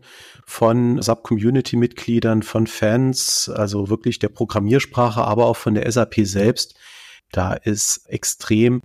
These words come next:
viel zusammengekommen und da wusste man ja manchmal gar nicht,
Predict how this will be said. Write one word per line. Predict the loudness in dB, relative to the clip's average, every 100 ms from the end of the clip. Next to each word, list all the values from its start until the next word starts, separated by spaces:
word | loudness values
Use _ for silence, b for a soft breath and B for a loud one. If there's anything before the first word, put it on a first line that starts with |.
| _
viel | -4 -2 -2
zusammengekommen | -2 0 2 2 0 -4 -4 -4 -4
und | -4
da | -2
wusste | -2 0 0
man | 0 -2
ja | -4
manchmal | -4 -4 -2 -2
gar | 0 0
nicht, | 0 -4